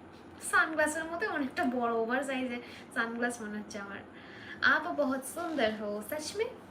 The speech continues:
সচ মে আপ সচ বল রহে হো ক্যা?" তুমি এত, উম, ভিডিও কপি করো কেন? নিজের, আহ, থেকে, উম, বুঝলাম না, কেন নিজের থেকে প্রেম ভিডিও বানাও?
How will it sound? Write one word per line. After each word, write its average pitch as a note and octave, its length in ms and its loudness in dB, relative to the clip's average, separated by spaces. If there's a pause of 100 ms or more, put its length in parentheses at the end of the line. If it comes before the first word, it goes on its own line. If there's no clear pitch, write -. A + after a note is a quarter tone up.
(360)
সচ B3+ 260 -4
মে F4 100 -4
আপ F4 100 -4 (100)
সচ C4 220 -4
বল C#4 200 0
রহে G3+ 160 -2
হো G#3 100 -6
ক্যা?" C4+ 160 -8 (800)
তুমি D#4+ 200 -2
এত, C#4+ 300 0
উম, B3+ 580 2
ভিডিও C#4+ 320 4 (100)
কপি D4+ 460 0 (360)
করো B3 460 4 (520)
কেন? A3 380 0
নিজের, A#3+ 760 0
আহ, G#3+ 100 0 (100)
থেকে, C#4+ 600 -2 (100)
উম, - 1300 -12
বুঝলাম A3+ 240 -4
না, G3+ 220 -8 (160)
কেন A#3 280 -6
নিজের B3 380 -2 (100)
থেকে C4 240 -4 (460)
প্রেম C#4+ 400 -2
ভিডিও C#4 280 -4
বানাও? C4+ 320 -6